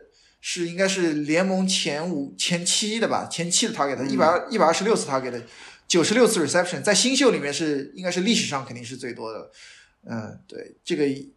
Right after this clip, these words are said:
Speaker 1: 哪怕放在所有的 wide receiver 里面，应该也是前，前六、前七。
Speaker 2: 但你也，
Speaker 1: 这个
Speaker 2: 但你也看出了他，他的球可能都不是深远的，对吧？他的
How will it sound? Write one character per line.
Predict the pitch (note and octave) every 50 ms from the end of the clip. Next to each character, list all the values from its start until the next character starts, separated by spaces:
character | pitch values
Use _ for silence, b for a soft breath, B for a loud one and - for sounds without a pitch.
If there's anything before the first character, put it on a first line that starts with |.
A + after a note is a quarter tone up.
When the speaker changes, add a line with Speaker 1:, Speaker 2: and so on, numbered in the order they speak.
| _ _ _ _ _ _ _ _ _ _ _ _ _ -
Speaker 1:
哪 | F#3 F3 D#3+ D3+
怕 | D3 A3 G#3
放 | A3 - B3 A3+
在 | G#3
所 | F#3 - F#3+ G#3+
有 | A#3+ A3
的 | F3
wide | D3+ D3+ D#3 D#3+
receiver | D3 C#3+ - D3+ C#3+ C#3+
里 | B2+
面， | A#2+ B2 C3
应 | C#3
该 | D3 D3+
也 | C#3+ A#2
是 | A#2 C#3+
前， | C3+ - - B2+ B2
前 | - - C#3+ C3
六、 | C#3+ C#3
前 | - C3 C#3 -
七。 | - - -
Speaker 2:
但 | - F3+ F3 E3
你 | E3
也， | F3+ E3+
Speaker 1:
这 | D3
个 | - -
Speaker 2:
但 | F#3 E3+ E3+
你 | F3
也 | E3+ D3
看 | C#3+ F3 F3+ D#3 C3+
出 | C3+ D3 C#3+
了 | C#3 C3 A#2+
他， | - - D#3+ D#3 D3+
他 | D3 D3+ - - - D#3
的 | D3+ D3
球 | C#3+ - - B2+ A2+ A#2+
可 | A#2 - - A2+
能 | G2+ G2+ G#2 G#2+
都 | A#2+ A#2+
不 | A2 - A#2+
是 | A#2 A2+
深 | - - C3+ B2+ B2+
远 | B2 G#2+ F#2 F#2
的， | - -
对 | - A2
吧？ | G2+ G2
他 | G2+ - A#2 A2+
的 | - A#2 A2